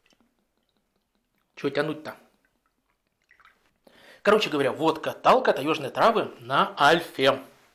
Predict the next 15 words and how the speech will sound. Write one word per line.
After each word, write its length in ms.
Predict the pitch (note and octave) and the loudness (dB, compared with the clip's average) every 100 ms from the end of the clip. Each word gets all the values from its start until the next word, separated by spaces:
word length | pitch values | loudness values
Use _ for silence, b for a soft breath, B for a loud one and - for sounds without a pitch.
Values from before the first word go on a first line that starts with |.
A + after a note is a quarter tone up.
| _ _ _ _ - - | _ _ _ _ -20 -10
Ценник 340 | - G3+ F3 | 0 0 0
где 140 | C#3 | -2
купил? 400 | C#3+ D3 C3+ G#2+ - B B B B B B B B B B | -4 -4 -8 -10 -18 B B B B B B B B B B
Полез 300 | - F#3 G3+ D#3+ | 0 2 2 -2
я 60 | |
искать 340 | C#3+ E3+ D3+ - B B B | -2 -2 -2 -6 B B B
чек, 500 | - A#3 C4+ - B B B B B B B B | -2 0 0 -4 B B B B B B B B
а 120 | F3+ | -2
нету. 580 | G3+ C#3 C#3 - C#3+ C3+ _ _ B B B B | -2 -4 -6 -4 -6 -8 _ _ B B B B
Где-то 320 | - C#3+ - | -8 -4 -2
его 160 | E3+ E3 | -2 -2
пролюбил. 420 | - D3 C#3+ C#3+ | -2 -2 -2 -4
Может, 220 | G#3+ C4+ | -2 -4
кот 220 | - A3 A3 | -2 -2 -2
спёр. 360 | - E3 E3 | -4 -6 -6